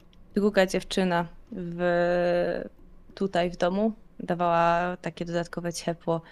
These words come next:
Można było porozmawiać zupełnie o innych rzeczach. Mimo że bardzo kocham moich braci i w ogóle kocham moją rodzinę,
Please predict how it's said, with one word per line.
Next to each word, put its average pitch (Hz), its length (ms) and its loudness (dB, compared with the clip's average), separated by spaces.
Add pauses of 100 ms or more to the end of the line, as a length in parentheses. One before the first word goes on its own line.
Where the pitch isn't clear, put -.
(220)
Można 175 260 -4
było 175 180 0
porozmawiać 170 380 -4
zupełnie 170 380 -2
o - 20 0
innych 170 240 -2
rzeczach. 175 360 -4
Mimo 277 200 2
że 262 120 2
bardzo 240 240 0
kocham 214 260 2
moich 185 180 0
braci 175 420 -4
i 175 60 -6
w 165 60 -10
ogóle 160 240 -12
kocham 160 300 -4
moją 160 200 -2
rodzinę, 165 320 -6